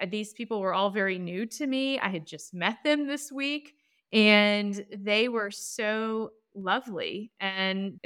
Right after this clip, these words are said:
both interested, but yet respectful of space and situation. And we all just kept moving together.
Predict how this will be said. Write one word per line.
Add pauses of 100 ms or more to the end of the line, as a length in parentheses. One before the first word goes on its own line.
both (140)
interested,
but
yet (260)
respectful
of (180)
space
and
situation. (400)
And (260)
we
all
just
kept
moving
together.